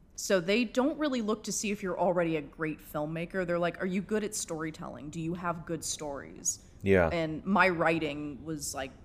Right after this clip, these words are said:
Speaker 1: they were like, "This is pretty solid. She's not good at camera work. She's not good at, you know, lighting, but we can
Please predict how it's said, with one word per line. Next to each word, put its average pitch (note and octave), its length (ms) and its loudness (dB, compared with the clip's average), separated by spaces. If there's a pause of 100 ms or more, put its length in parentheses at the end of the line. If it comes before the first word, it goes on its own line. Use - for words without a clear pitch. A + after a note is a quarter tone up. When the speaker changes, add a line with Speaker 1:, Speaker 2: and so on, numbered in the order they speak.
Speaker 1:
they D3+ 100 -6
were D3+ 100 -6
like, C#3+ 200 -6
"This - 140 -14
is - 120 -12
pretty G3 260 -6
solid. G#3 560 0 (500)
She's D#3+ 380 0
not D#3+ 320 2
good E3+ 220 6
at E3 340 0
camera A#3+ 380 2
work. D3+ 380 0
She's D#3+ 260 -4
not D#3+ 260 2
good E3+ 180 0
at, D#3+ 400 0
you E3+ 120 -4
know, D3+ 140 -4
lighting, D#3+ 600 0
but E3 140 -2
we A#3 160 -4
can A#3+ 160 -2